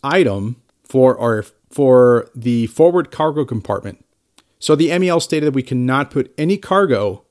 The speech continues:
except ballast, which is basically sandbags, in the forward cargo compartment. And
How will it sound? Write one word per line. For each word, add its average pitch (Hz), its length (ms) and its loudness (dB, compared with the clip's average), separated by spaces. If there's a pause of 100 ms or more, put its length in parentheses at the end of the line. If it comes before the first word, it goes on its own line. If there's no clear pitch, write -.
(220)
except 107 400 -6
ballast, 110 520 0
which 113 200 -10
is 107 80 -8
basically 110 760 -4 (180)
sandbags, 101 800 -8 (300)
in 131 100 -8
the 135 80 2
forward 123 360 2
cargo 107 300 -4
compartment. 95 520 -12 (840)
And 156 320 0